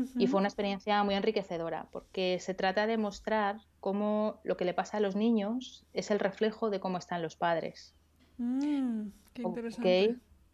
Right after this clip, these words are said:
Speaker 1: Claro, el tema es que nosotros pensamos que un niño tiene rabietas porque X o que le pasa algo por, eh, porque es así, porque no sé qué.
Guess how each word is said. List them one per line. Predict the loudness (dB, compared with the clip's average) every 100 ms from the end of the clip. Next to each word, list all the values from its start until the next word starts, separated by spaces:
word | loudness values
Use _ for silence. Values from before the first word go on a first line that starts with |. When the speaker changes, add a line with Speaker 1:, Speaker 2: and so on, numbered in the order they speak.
| _ _ -10
Speaker 1:
Claro, | 0 2 4 2 -4 -10 -6
el | -4 0
tema | 0 0 -2
es | -2
que | -4
nosotros | -4 -4 -6
pensamos | -6 -6 -6 -2
que | -2
un | -2
niño | -2 0
tiene | 0 0
rabietas | 2 2 0 -2
porque | -4 -6 -2 0 -2 -4 -4
X | -2 0 0 0 0
o | -4 -2
que | 0
le | 0
pasa | 0 -2 -2
algo | 0 0
por, | 0 -2 -2
eh, | 0 2 2 2 0
porque | 0 -2
es | -4
así, | -8 -2 -2
porque | -2 -4 -4
no | -4
sé | -6 -2
qué. | 0 0 -6